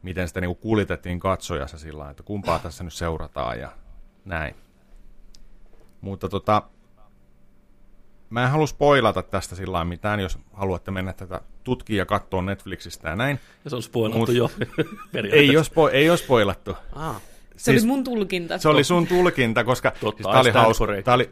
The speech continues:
Speaker 1: t-, tää on, tää oli hauska juttu. Junohan sanoi, verra-, viitaten tähän elokuvan nimeen, koska se aina, aina tässä elokuvassa sa-, sanoo tätä, että et, et, et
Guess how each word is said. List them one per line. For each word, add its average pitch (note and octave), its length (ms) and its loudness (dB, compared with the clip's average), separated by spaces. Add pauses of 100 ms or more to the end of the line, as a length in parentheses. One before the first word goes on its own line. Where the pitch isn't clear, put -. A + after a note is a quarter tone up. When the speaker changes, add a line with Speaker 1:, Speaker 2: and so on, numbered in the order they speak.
Speaker 1:
t-, - 140 -8 (680)
tää A#2 240 4
on, A#2 100 2 (160)
tää A#2+ 100 2
oli A#2+ 120 4
hauska A2 400 2
juttu. E2+ 440 -6 (200)
Junohan B2 420 2
sanoi, F#2+ 360 0 (800)
verra-, G2+ 300 0 (120)
viitaten G#2 460 0
tähän F#2+ 240 -2
elokuvan F#2 540 0
nimeen, G2 480 -4 (1160)
koska - 260 -6
se G2 120 -8
aina, F2+ 280 -6 (320)
aina F#2 220 -6 (200)
tässä F2+ 200 -10
elokuvassa E2+ 400 -6
sa-, D#2 320 -8
sanoo E2+ 320 -6
tätä, D2+ 280 -8
että - 240 -12 (600)
et, E2 320 -6
et, - 260 -12
et - 200 -20